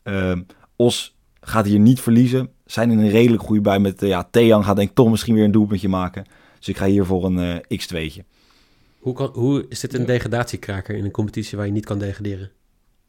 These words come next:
Speaker 1: Omdat ze toch ergens onderaan staan. Zeg maar, dat, ja, het voelt, denk ik, het is mentaal de-, mentaal kan je ook degraderen.
Speaker 3: Ja, een van die ploegen kan onderaan komen te staan, hè?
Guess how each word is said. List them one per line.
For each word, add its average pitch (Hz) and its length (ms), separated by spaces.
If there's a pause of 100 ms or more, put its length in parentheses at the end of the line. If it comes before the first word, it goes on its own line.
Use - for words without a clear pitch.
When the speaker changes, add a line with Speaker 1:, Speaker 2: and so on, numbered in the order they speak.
(100)
Speaker 1:
Omdat 98 240
ze - 60
toch - 180
ergens 92 280
onderaan 98 360
staan. 85 320
Zeg 104 160
maar, 98 100
dat, 95 260
ja, 87 180
het 87 140
voelt, 117 200
denk 98 180
ik, 85 60
het 101 120
is - 60
mentaal 107 440
de-, 98 220
mentaal 120 380
kan 123 120
je 131 60
ook 139 100
degraderen. 78 600 (600)
Speaker 3:
Ja, 170 140
een 202 80
van 220 80
die 180 100
ploegen 165 260
kan 196 220
onderaan 175 400
komen 127 260
te - 80
staan, 123 340
hè? 160 100